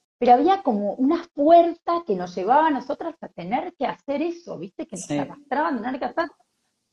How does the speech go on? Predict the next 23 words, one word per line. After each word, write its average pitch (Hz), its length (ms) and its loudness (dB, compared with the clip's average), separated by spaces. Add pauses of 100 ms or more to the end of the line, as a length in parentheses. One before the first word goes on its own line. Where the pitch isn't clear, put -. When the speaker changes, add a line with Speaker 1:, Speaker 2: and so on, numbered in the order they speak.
Speaker 1:
Hasta 233 280 2
que, 254 80 6
bueno, 240 300 6
no 214 140 0
sé 262 280 4
si 226 120 -6
lo 156 100 -4
llevé 170 220 -2
al 202 100 2
consciente 226 420 -4
que 202 120 -2
di, 190 420 -2
y 196 40 -8
que 160 200 -2
me 175 200 -2
duró 196 280 2
dos 220 220 -4
semanas 240 440 0
y 190 60 -2
dije, 190 200 -4
"No, 190 140 0
no, 196 100 -2
Speaker 2:
<laughs> - 460 2